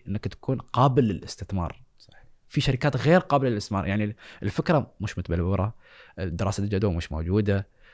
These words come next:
Speaker 1: آه، لنا حين ما عنده ال-، ال-، ال-، ال-، يعني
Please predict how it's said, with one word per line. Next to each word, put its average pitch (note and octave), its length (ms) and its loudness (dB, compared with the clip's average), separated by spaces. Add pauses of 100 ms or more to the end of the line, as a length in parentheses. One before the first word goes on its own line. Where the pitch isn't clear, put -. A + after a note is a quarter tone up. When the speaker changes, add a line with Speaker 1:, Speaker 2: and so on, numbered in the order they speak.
(160)
Speaker 1:
آه، E2 260 -2
لنا G#2+ 240 2
حين G2+ 220 0
ما F#2+ 200 2
عنده G2 300 0
ال-، E2+ 200 -2
ال-، D#2+ 160 -4
ال-، D2+ 280 -6
ال-، - 220 -10 (220)
يعني C#3 200 -2